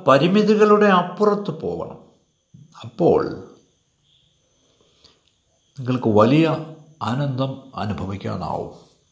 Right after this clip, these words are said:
ആനന്ദം നുകരാനാവും. ഇനി ഈ ശരണാഗതി, സറണ്ടർ, എല്ലാത്തിനും ഉപരി സംവിധാനം ചെയ്യപ്പെടാനുള്ളതല്ല, ഇത്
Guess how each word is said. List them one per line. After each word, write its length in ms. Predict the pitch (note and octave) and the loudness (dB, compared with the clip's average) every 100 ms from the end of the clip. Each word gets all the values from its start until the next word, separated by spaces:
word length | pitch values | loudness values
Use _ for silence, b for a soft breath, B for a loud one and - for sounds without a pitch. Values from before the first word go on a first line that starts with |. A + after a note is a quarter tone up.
| _ | _
ആനന്ദം 480 | - A2 B2 B2+ B2 B2 | -2 0 0 -2 -4 -4
നുകരാനാവും. 640 | A#2 C#3 D3 - - - - _ _ _ _ _ _ _ _ _ _ C3+ D#3 - - D3+ _ _ _ _ _ _ _ _ _ _ _ _ _ - | -4 -4 -4 -8 -12 -18 -20 _ _ _ _ _ _ _ _ _ _ -20 -20 -20 -20 -20 _ _ _ _ _ _ _ _ _ _ _ _ _ -4
ഇനി 200 | A#2 G#2 - | -2 -2 0
ഈ 140 | C#3 F#3+ G#3 | 6 8 8
ശരണാഗതി, 720 | - B2 C#3 C3 F2 E2+ E2 | 6 4 2 2 0 -4 -10
സറണ്ടർ, 500 | - - A2+ B2 - - - _ _ _ - | -12 -8 -8 -8 -10 -14 -20 _ _ _ -2
എല്ലാത്തിനും 500 | A#2+ C#3+ C#3+ C#3 A2+ | 2 2 2 -2 -6
ഉപരി 320 | F#2+ - - - - _ _ _ _ _ b b _ | -4 -6 -8 -12 -20 _ _ _ _ _ b b _
സംവിധാനം 800 | - D3+ E3+ G#3 F3+ F#3+ F#3 F#3+ F#3+ E3+ | 2 4 6 6 8 6 6 2 0 -4
ചെയ്യപ്പെടാനുള്ളതല്ല, 920 | E3 E3+ E3 E3+ F3 F3 E3+ E3 D3+ A#2 A2 - - _ _ _ _ _ - | -4 -4 -4 -6 -6 -6 -6 -6 -8 -10 -12 -16 -20 _ _ _ _ _ -6
ഇത് 140 | B2+ | -2